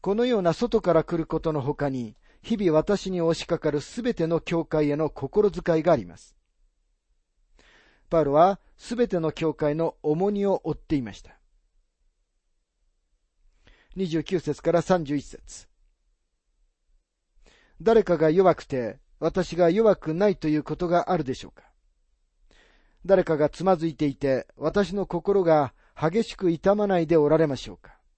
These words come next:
もしどうしても誇る必要があるなら、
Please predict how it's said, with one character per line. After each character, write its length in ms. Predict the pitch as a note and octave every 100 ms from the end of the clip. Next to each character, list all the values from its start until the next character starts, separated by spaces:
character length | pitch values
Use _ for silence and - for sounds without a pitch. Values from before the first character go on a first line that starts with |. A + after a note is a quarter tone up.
| _ _ _ _ _ _ _ _ _ _ _ _ _ _ -
も 140 | F#3+
し 200 | F3+ E3+
ど 180 | C3 G#3
う 60 | A#3
し 120 | -
て 80 | A3
も 180 | F#3+
誇 360 | C#3+ E3 G3+ G3
る 40 |
必 280 | E3+ - F#3
要 120 | F3+
が 140 | E3+ F3
あ 40 |
る 80 | E3
な 120 | B2+
ら、 260 | G#2+ F#2+